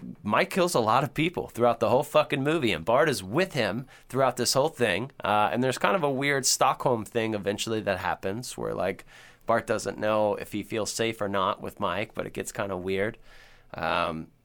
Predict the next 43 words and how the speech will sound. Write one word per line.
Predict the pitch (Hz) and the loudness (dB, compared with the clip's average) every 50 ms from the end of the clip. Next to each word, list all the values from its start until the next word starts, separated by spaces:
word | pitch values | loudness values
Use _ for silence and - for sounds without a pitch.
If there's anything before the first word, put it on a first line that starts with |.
| _ _ _ - - | _ _ _ -20 -6
but | 131 151 170 | -2 -2 0
it's | 202 208 208 - | 0 0 -2 -2
just | 254 269 247 - | -2 0 0 0
a | 180 | 0
funny | - - 156 156 156 135 | 2 4 2 4 4 2
premise, | - - 135 135 143 151 143 - - - | 0 0 0 2 2 2 0 0 -2 -4
a | - | -4
funny | - - 143 143 139 123 | 0 0 2 2 2 2
movie. | 110 117 123 123 123 127 131 131 127 - - - - - - - | 2 2 2 2 2 0 -2 -2 -6 -10 -20 -20 -20 -20 -12 -10
It | 104 101 | -10 -2
didn't | 87 175 190 185 185 170 147 123 | 2 2 2 4 2 0 -2 0
end, | - 127 143 160 175 175 160 - - - _ _ _ _ - | 0 2 2 2 2 0 -2 -6 -12 -16 _ _ _ _ -4
I, | 113 110 - - - - - - | -4 -4 -4 -8 -16 -14 -8 -4
it | 139 131 123 | -4 -2 2
did | - 190 190 | 2 2 4
not | 208 196 180 - 135 | 4 4 4 4 2
go | 120 147 156 160 156 | 2 4 6 6 6
how | 143 151 147 | 6 4 4
I | 139 123 | 4 4
thought | - - 165 170 170 170 | 2 4 4 4 4 4
it | 160 - | 2 0
would | 165 151 143 - | -2 -6 -4 0
go, | 151 151 151 147 151 | 2 4 4 4 4
didn't | 143 - 131 110 - - | 2 0 -2 -4 -4 -4
end | - 143 160 160 151 | -2 0 0 0 2
how | 143 147 143 143 | 2 2 4 4
I | 143 - | 2 2
thought | - 147 135 135 131 | 2 4 4 4 4
it | 123 | 2
would | 123 117 117 104 | 0 -2 -2 0
go. | 117 113 113 117 113 113 | 2 2 4 4 2 2
So | 104 - - - 107 95 87 85 - - - - - - - - - _ _ - | 0 0 2 2 4 2 2 0 -4 -8 -18 -20 -20 -20 -20 -20 -20 _ _ 0
I'm | 147 202 | 2 4
not | 254 233 208 | 4 4 4
gonna | - 185 156 | 4 4 4
lie | 139 139 135 156 156 | 4 4 4 4 4
to | - - 127 | 2 2 2
you. | 110 98 | 2 2
When | 98 107 | 2 2
I | 120 139 | 2 2
first | - - 170 165 160 - | 4 2 2 4 2 2
saw | - 147 139 143 151 | 2 4 4 4 4
this, | 151 165 165 165 160 - - - - | 4 4 4 4 4 2 0 -2 -4